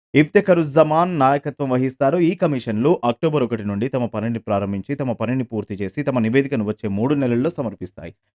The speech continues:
ప్రతి సంఘం అధ్యక్షుడిని సభ్యులు ఎన్నుకుంటారని యూనస్ తెలిపారు. కమిషన్ ఇచ్చిన నివేదికపై ప్రధాన రాజకీయ పార్టీలతో చర్చించి,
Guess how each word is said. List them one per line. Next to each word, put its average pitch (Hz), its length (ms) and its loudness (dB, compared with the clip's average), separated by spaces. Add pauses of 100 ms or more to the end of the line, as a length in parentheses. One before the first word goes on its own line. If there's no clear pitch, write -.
ప్రతి 123 160 2
సంఘం 165 300 4
అధ్యక్షుడిని 98 560 -2
సభ్యులు 110 360 -2
ఎన్నుకుంటారని 107 760 -2 (280)
యూనస్ 131 260 4
తెలిపారు. 90 400 -10 (280)
కమిషన్ 220 380 4
ఇచ్చిన 135 220 -2
నివేదికపై 101 580 -2
ప్రధాన 123 360 2
రాజకీయ 131 440 2
పార్టీలతో 120 500 -2
చర్చించి, 123 500 -6